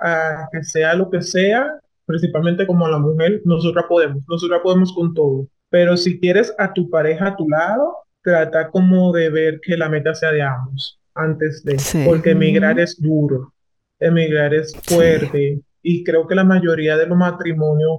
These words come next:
Speaker 1: que, que luego de emigrar se rompe es por ese mismo tema de la falta de comunicación, o que nosotras no estamos dispuestas, no sabemos a lo que nos vamos a exponer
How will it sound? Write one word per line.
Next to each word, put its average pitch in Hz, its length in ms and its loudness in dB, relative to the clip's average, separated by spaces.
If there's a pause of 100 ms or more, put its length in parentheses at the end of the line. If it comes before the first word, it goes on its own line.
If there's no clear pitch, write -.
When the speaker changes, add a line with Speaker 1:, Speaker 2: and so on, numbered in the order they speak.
Speaker 1:
que, 156 440 -2
que 147 260 0
luego 156 320 2
de 190 100 4
emigrar 156 720 0
se 175 220 -4
rompe 156 640 -2 (460)
es 156 400 2
por 170 240 2
ese 160 460 0
mismo 160 360 -2
tema 156 260 -2
de 151 80 0
la 147 120 0
falta 143 360 -4
de 151 160 -2
comunicación, 147 920 -6 (180)
o 156 260 2
que 156 160 2
nosotras 156 400 -2
no 170 60 4
estamos 175 440 0
dispuestas, 175 1040 0
no 170 100 0
sabemos 190 320 2
a 180 40 2
lo 175 140 0
que 180 80 -4
nos 156 140 -4
vamos 175 200 -2
a 185 40 0
exponer 165 640 -2